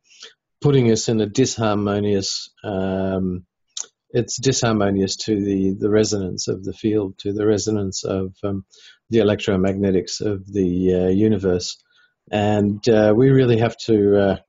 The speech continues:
go back to the old Pythagorean tuning in order for our, our emotions create, uh, our emotions, uh, great creator of our reality. And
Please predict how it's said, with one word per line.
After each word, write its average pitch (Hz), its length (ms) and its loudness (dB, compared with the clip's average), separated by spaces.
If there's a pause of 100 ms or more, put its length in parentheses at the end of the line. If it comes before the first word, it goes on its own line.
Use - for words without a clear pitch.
(140)
go 110 180 2
back 113 300 -2
to 104 240 0
the 101 180 0
old 101 180 -4 (140)
Pythagorean 104 680 -2
tuning 104 420 -4 (500)
in 117 120 2
order 110 200 2
for 110 260 2
our, 110 200 2 (100)
our 120 180 2
emotions 135 520 2
create, 104 520 0 (380)
uh, 98 280 -8
our 107 140 -4
emotions, 110 540 -2 (120)
uh, 113 220 -4 (200)
great 113 260 0
creator 101 420 -2
of 101 100 -4
our 104 140 -4
reality. 110 580 0 (640)
And 107 400 0